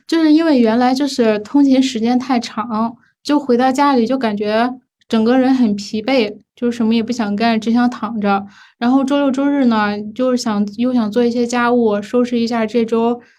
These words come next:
没洗的衣服啊，各种乱七八糟的。所以好像那个能沉淀下来的那段时间就很少。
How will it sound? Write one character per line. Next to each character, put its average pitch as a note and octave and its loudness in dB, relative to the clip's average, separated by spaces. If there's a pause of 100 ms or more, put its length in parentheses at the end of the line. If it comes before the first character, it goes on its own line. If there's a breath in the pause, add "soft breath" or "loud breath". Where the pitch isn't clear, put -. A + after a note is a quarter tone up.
(100)
没 A#3+ 2
洗 B3+ -2
的 G#3 0
衣 A#3+ 2
服 B3 -4
啊， G#3+ 2
各 A3 -2
种 G#3+ -2
乱 G#3 -4
七 G#3 -4
八 G3+ -2
糟 G3+ -2
的。 G3 -4 (180)
所 - 0
以 B3 2
好 B3+ -4
像 A#3+ 0
那 B3 4
个 G#3 -2 (520)
能 A#3+ 4
沉 A#3 0
淀 D4+ 4
下 C4 2
来 G#3 -2
的 G#3 -2
那 G#3+ -2
段 G#3 -2
时 - -10
间 G#3 -4
就 A3 -4
很 G#3+ -2
少。 G3+ -8